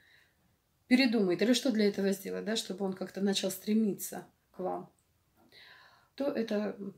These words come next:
пожалуйста, уже на индивидуальный. У нас приём общий здесь, э, <laughs> в наших с вами встречах. На моём канале это общие просмотры,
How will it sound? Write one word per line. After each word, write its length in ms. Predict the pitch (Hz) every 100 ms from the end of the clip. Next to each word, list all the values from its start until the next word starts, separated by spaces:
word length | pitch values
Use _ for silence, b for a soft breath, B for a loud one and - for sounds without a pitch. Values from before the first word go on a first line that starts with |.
| -
пожалуйста, 460 | 190 214 - 240 -
уже 400 | 196 202 254 285
на 280 | 214 202 254
индивидуальный. 640 | 226 208 190 185 214 214 202 -
У 40 |
нас 180 | 190 185
приём 360 | - 190 185 214
общий 480 | 269 - 330 330 -
здесь, 500 | 208 220 240 240 -
э, 500 | 208 202 196 196 196
<laughs> 1160 | 214 - 214 196 - - - - - - - -
в 60 |
наших 340 | 214 208 208 190
с 80 | 190
вами 260 | 190 190
встречах. 840 | 185 - 196 196 - 180 170 - - _ _ _ _ _ _ _ _ _ B B B B B -
На 80 | 196
моём 220 | 196 196
канале 380 | 202 240 254 202
это 220 | - 202
общие 340 | 202 190 - 180
просмотры, 640 | 196 196 247 262 240